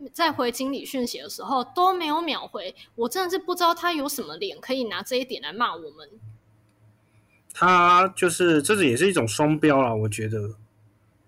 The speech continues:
Speaker 2: 然后，
Speaker 1: 对啊。
Speaker 2: 其实感觉起来经理这边问题不是很大，就是背心科问题真的蛮多的。可是好像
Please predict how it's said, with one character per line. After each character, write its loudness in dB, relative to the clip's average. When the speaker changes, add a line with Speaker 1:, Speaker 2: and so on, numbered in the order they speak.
Speaker 2:
然 0
后， -2
Speaker 1:
对 8
啊。 6
Speaker 2:
其 2
实 4
感 2
觉 6
起 2
来 4
经 2
理 4
这 2
边 2
问 4
题 -4
不 -6
是 0
很 0
大， -4
就 2
是 6
背 4
心 4
科 4
问 4
题 0
真 0
的 0
蛮 -2
多 -2
的。 -12
可 -8
是 4
好 -2
像 2